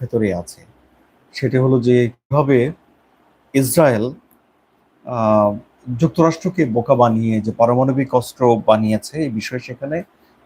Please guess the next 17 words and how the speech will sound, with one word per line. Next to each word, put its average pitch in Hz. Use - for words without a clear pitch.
বিস্তারিত 156
আলাপ 107
আলোচনা 92
আছে। -
আহ, 107
সেটি -
যদি 131
ভিডিওটি 131
আপনি 123
দেখে 131
থাকেন, 135
তাহলে 120
সেখানে 127
এ-, 110
এর 123
সব 151
অ্যান্সার 113